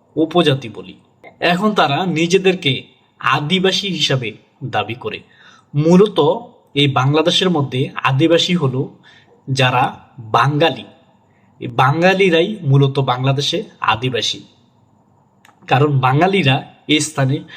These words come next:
হাজার হাজার বছর ধরে বসবাস করে আসছে। আর এই উপজাতি বা অভিবাসীরা, তারা কিন্তু মাত্র দুইশো থেকে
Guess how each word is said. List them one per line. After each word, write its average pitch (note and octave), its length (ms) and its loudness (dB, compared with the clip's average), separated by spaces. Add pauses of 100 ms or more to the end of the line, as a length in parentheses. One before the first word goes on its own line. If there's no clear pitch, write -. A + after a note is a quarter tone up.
(180)
হাজার D#3 480 2
হাজার D3+ 380 -2
বছর C3+ 380 0
ধরে C3 380 -2 (640)
বসবাস A#2 440 -2
করে G#2+ 240 -6
আসছে। - 480 -4 (420)
আর D3 240 2 (140)
এই D#3+ 400 2 (640)
উপজাতি F#3 480 0
বা D#3 100 2
অভিবাসীরা, E3 880 0 (360)
তারা D#3 220 2
কিন্তু F3 460 -2 (300)
মাত্র F3 280 0
দুইশো E3+ 300 0
থেকে E3+ 400 0